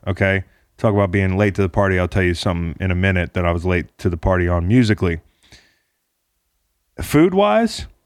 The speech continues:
Pearl Island Catering here in Charlottesville, Virginia. I think we're just gonna start doing ads. They, and they don't even have to pay us for doing these ads.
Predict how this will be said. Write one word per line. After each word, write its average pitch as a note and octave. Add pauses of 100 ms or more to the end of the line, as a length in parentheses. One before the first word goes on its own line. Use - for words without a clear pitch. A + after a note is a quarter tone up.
(160)
Pearl F#3+
Island F3+
Catering G#3
here F#3
in E3+
Charlottesville, F3+
Virginia. E3 (760)
I A#2+
think D#3
we're D#3+
just D3
gonna D3
start C#3+
doing C3
ads. B2 (100)
They, C3+
and C#3
they D#3
don't E3+
even D3+
have D3
to C3
pay B2+
us A#2
for A2+
doing G#2+
these G2
ads. G2+